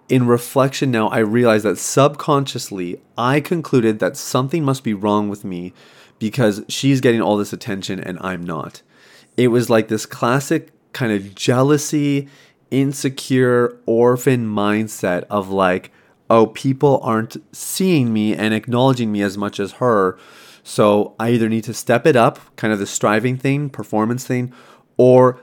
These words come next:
there's something wrong with me." So it's either very external of like, I'm gonna be driven, I'm gonna accomplish like crazy, and I'm gonna show everybody what I'm really worth, or it's very internally driven. And it's like, "There's something wrong with me.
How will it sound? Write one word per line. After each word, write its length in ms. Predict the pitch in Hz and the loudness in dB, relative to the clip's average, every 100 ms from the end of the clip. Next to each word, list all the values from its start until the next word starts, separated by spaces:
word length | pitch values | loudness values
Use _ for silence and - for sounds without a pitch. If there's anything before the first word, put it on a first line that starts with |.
| _ | _
there's 200 | 113 - | -2 0
something 360 | 117 110 104 | -4 -2 -2
wrong 240 | 98 98 95 | 0 -2 -2
with 160 | 95 | -6
me." 160 | 90 80 | -10 -10
So 160 | - 120 | -2 0
it's 120 | 139 | 2
either 140 | 131 | 2
very 640 | 107 104 104 131 156 175 - | 0 -2 4 6 8 6 4
external 760 | 147 - - 135 143 160 175 - - _ | -2 -4 -2 0 0 -2 -6 -12 -20 _
of 220 | 98 101 | -6 -2
like, 180 | 107 104 | 0 0
I'm 140 | 101 107 | 0 -2
gonna 120 | 101 | -4
be 100 | 98 | -6
driven, 500 | 98 123 123 139 127 90 | 0 2 4 4 2 -2
I'm 160 | 104 | -4
gonna 220 | 107 101 | -4 -4
accomplish 640 | 95 101 - 113 120 127 117 | -6 -8 -4 -4 -2 -4 -2
like 140 | 104 | -4
crazy, 380 | - 110 107 104 | 0 0 2 -2
and 100 | 92 | -2
I'm 140 | 107 | -4
gonna 140 | 123 120 | -4 -4
show 260 | - 110 | 0 2
everybody 400 | 104 101 95 101 | 2 0 0 -2
what 200 | 95 98 | 0 -2
I'm 140 | 98 98 | -2 -2
really 200 | 92 90 | -4 0
worth, 380 | 110 180 185 - - - - _ - | 2 2 0 -14 -20 -20 -20 _ 4
or 360 | 170 165 135 117 | 8 8 8 4
it's 140 | 135 107 | -2 -8
very 680 | 101 107 110 135 139 139 | -12 -6 4 6 6 2
internally 640 | 127 120 - - 123 117 107 | 0 -4 -6 -4 -2 -2 -4
driven. 340 | 104 95 90 | 0 -2 -2
And 120 | 80 98 | -6 -8
it's 160 | - | -4
like, 160 | 98 95 | -2 -2
"There's 160 | 98 | -4
something 320 | - 123 131 117 | -2 -2 0 0
wrong 180 | 107 | 0
with 160 | 107 104 | 0 -4
me. 240 | 107 104 | -8 -8